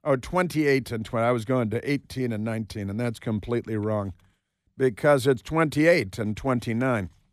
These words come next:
Much better that way. So, um, here is the, uh, let's see. Um, hey, I don't see the, uh, let's go to, oh, th-, oh, that's the, uh, students.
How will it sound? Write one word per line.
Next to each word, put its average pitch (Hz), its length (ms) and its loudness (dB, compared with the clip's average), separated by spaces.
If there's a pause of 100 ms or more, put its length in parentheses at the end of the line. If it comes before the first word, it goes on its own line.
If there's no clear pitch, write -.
(100)
Much 123 260 0
better 107 280 0
that 107 180 -2
way. 98 200 -8 (500)
So, 139 400 6
um, 131 420 4 (380)
here 208 180 6
is 165 220 2
the, 143 300 4
uh, 123 120 0
let's 135 240 -2
see. 113 420 0 (300)
Um, 110 500 -2 (480)
hey, 202 220 4
I 151 120 4
don't 160 180 4
see 156 240 0
the, 131 240 2
uh, 123 80 -2
let's 151 220 2
go 143 200 6
to, 123 240 2
oh, 143 140 6
th-, 147 220 6
oh, 135 100 2
that's 131 300 0
the, 110 200 0
uh, 107 40 0
students. - 340 -4